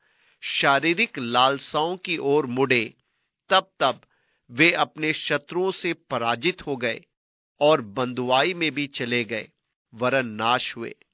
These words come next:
अतः ये कितना आवश्यक है कि देश में धर्म की स्थापना हो। जाति की बढ़ती धर्म ही से होती है।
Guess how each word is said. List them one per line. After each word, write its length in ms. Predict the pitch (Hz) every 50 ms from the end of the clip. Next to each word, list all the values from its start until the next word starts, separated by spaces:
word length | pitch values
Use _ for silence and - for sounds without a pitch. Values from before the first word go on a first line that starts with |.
| _ _ _ _ _ _ _ _ _ _ -
अतः 500 | 143 143 143 - 131 117 117 127 160 196 _ _ _ _ _ _ _ _ _ -
ये 120 | 160 202 220
कितना 500 | 214 _ - 214 220 - - 214 208 208 202 - - -
आवश्यक 520 | - 127 131 139 156 165 - - 175 151
है 160 | 147 151 165
कि 180 | 160 - 175 151
देश 520 | 120 98 92 127 135 147 160 156 - -
में 300 | 135 127 123 120 131 165 - _ _ _ _ _ _ -
धर्म 480 | 110 104 - - 135 151 180 208 208
की 280 | 180 - - 175 170 165
स्थापना 640 | - - _ - - 123 123 - - 131 127 123
हो। 220 | 117 104 101 - _ _ _ _ _ _ _ _ _ _ _ _ _ _ _ _ _ _ -
जाति 580 | 123 101 - 156 156 151 156 - - 208 208
की 200 | 190 - - 202
बढ़ती 680 | 156 110 98 127 139 147 143 _ - 127 117 123 160 190 _ _ _ _ _ _ _ _ -
धर्म 500 | 120 110 95 - 139 160 175 185 185 185
ही 260 | 160 - - 196 175
से 200 | 233 - - 185
होती 400 | 143 117 120 117 - - 131 117
है। 160 | 98 101 -